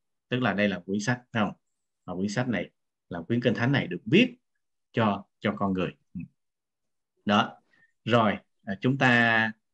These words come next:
cũng không nhất thiết phải nói là ở trong Văn Nhất đoạn năm câu mười ba phần A gì hết trơn á, chúng ta dở Kinh Thánh ra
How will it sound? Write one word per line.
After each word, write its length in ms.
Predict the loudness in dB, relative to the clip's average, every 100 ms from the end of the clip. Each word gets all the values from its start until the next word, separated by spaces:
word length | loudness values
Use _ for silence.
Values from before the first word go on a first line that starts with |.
| _ -2
cũng 180 | -2
không 320 | 2 2 2 2
nhất 180 | 0 0
thiết 220 | -2 0
phải 80 | -2
nói 260 | 0 0 0
là 100 | -2
ở 280 | -2 -4 -2
trong 360 | -2 -2 -2 0
Văn 240 | 0 0
Nhất 140 | -2 -2
đoạn 240 | -8 -4 -2
năm 180 | -2 -4
câu 120 | -4
mười 160 | -4
ba 280 | 0 0 0 -4
phần 100 | -10 -2
A 280 | 0 2
gì 140 | 0 -4
hết 80 | -8
trơn 180 | -2 -2
á, 100 | -2 -6 -6
chúng 140 | -4
ta 80 | 0
dở 240 | 0 -2 -4
Kinh 120 | -10 -8
Thánh 120 | -2
ra 220 | 0 0